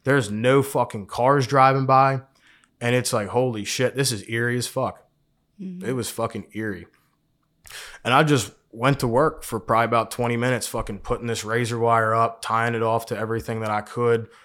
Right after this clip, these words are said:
Speaker 1: making sure that if somebody fucking tried to jump over this gate,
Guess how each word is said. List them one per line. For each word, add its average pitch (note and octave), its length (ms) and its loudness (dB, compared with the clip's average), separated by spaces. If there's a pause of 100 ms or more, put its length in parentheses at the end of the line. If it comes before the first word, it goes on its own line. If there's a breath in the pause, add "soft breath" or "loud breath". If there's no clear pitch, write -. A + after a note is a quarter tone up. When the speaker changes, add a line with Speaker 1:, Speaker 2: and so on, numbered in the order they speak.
Speaker 1:
making B2 300 0
sure C3 280 0
that A#2 300 2
if A2 80 -6
somebody C3 460 0
fucking A#2+ 320 -4
tried B2 200 0
to A2 80 -6
jump A#2+ 280 -2
over A#2+ 180 2
this A#2 160 -4
gate, A#2+ 360 -8